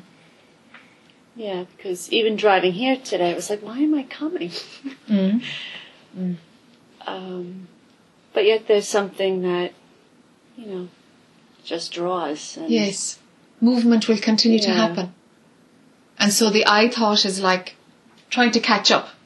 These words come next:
Speaker 2: Why am I doing this? It does that, you know, 'cause it
Speaker 1: Mm.
Speaker 2: wasn't involved in the decision so much. Then it's like, well, well,
Speaker 1: Right.
Speaker 2: what was the reason for this? Because when you thought you were making the decision,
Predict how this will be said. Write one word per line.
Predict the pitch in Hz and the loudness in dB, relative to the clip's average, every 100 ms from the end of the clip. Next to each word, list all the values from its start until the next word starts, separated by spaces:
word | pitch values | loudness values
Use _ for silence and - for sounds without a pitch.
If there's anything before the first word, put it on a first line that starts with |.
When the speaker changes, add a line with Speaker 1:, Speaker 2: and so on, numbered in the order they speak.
| _ _ - - | _ _ -20 0
Speaker 2:
Why | 277 | 2
am | 370 | 4
I | 359 | 4
doing | 262 277 269 | 6 6 6
this? | 185 170 - _ _ | 4 -2 -8 _ _
It | 233 | 0
does | 226 262 247 | 2 4 4
that, | 190 151 - | 2 2 -2
you | 196 | 0
know, | 240 | 0
'cause | - 214 240 | 2 2 2
it | 220 190 | 2 4
Speaker 1:
Mm. | |
Speaker 2:
wasn't | 226 269 277 | 4 6 6
involved | 269 226 214 208 | 6 6 4 4
in | 196 | 2
the | |
decision | 190 202 254 226 196 240 - - | 0 2 4 4 2 -2 -8 -4
so | - | 0
much. | 202 190 - | 2 2 4
Then | 220 | 2
it's | 208 226 | 2 2
like, | 214 | 2
well, | 240 | 2
well, | - 262 | 4 4
Speaker 1:
Right. | 208 185 165 - - 190 180 | 6 4 2 -10 -16 -12 0
Speaker 2:
what | 294 | 2
was | 403 | 2
the | 381 | 4
reason | 370 392 415 | 6 6 4
for | 415 | 4
this? | 480 622 - - 254 - - - 226 | 4 4 -2 -4 -4 -6 -10 -8 -2
Because | 269 277 240 | 4 6 6
when | 262 262 233 | 4 6 6
you | 262 | 6
thought | 330 277 233 226 | 6 6 6 6
you | 247 | 6
were | 226 226 | 6 4
making | - 220 | 4 2
the | 202 | 4
decision, | 180 - 320 285 208 | 2 4 4 4 4